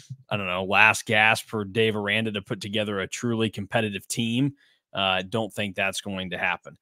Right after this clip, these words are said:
Uh, all right, let's, uh, let's get into this now. I'm sure everybody's been waiting for it over the last handful of weeks, months,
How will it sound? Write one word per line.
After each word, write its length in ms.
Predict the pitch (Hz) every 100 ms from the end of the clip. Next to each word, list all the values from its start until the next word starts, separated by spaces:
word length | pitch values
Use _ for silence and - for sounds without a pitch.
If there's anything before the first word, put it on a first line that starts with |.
| _ _ -
Uh, 180 | 110 110
all 140 | 131 143
right, 260 | 135 104 -
let's, 440 | 113 127 135 - 147
uh, 400 | 135 131 131 -
let's 240 | 117 117
get 160 | - 131
into 240 | 131 123
this 320 | 123 127 117 117
now. 380 | 107 101 107 _ -
I'm 180 | 107 104
sure 240 | - 127 113
everybody's 560 | 117 123 113 117 110
been 240 | 101 117 104
waiting 340 | 113 120 127
for 300 | 107 131 127 131
it 60 | -
over 180 | 117 113
the 80 |
last 500 | 110 113 113 - - _ _ - _ _ _ 123
handful 500 | 131 127 131 127 120
of 100 | 110
weeks, 600 | 123 135 - - - -
months, 640 | 104 110 127 139 - -